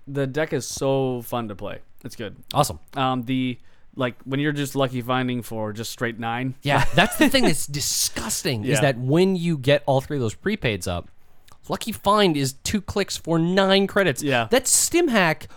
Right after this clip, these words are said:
Speaker 2: without the brain
Speaker 1: <laughs>
Speaker 2: damage.
Speaker 1: And just one extra click. It's perfect. It's
Speaker 2: Yeah.
Speaker 1: And then also,
Speaker 2: Crazy.
Speaker 1: also your Sure Gambles get life again. I think.
Speaker 2: Oh, yeah.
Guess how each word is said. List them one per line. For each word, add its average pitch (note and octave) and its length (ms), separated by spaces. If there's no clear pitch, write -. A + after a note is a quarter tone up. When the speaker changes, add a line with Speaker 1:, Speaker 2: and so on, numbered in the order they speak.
Speaker 2:
without B3+ 560
the C4 60
brain C4 440
Speaker 1:
<laughs> - 20
Speaker 2:
damage. D3+ 380
Speaker 1:
And F#3 100
just E3 220
one D3 120
extra C#3 260
click. B2+ 240
It's A2+ 80
perfect. - 400
It's A#2+ 100
Speaker 2:
Yeah. A#3 240
Speaker 1:
And - 140
then - 180
also, G#4+ 360
Speaker 2:
Crazy. E4+ 120
Speaker 1:
also F#3 260
your F3 140
Sure C#3 220
Gambles C#3 440
get D3 300
life C#3 220
again. C#3+ 320
I - 80
think. F#3+ 160
Speaker 2:
Oh, F3+ 60
yeah. B2 260